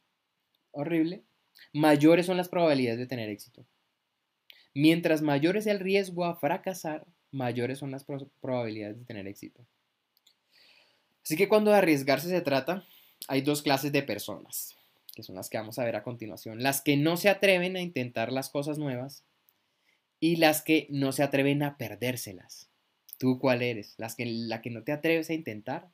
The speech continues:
o la que no te atreves a perderte las cosas grandiosas de la vida?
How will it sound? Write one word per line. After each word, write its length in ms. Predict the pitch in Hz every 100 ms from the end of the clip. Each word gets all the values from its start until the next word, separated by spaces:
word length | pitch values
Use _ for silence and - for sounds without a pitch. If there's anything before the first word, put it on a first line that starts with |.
| _ _ - - _ -
o 100 | 127
la 140 | 127
que 80 | 120
no 100 | 110
te 80 | 123
atreves 320 | 131 139 135
a 160 | 139 -
perderte 560 | 113 110 139 156 147
las 160 | 107 -
cosas 240 | 104 113
grandiosas 500 | 123 104 104 101 104
de 80 | 110
la 120 | 101
vida? 240 | 92 92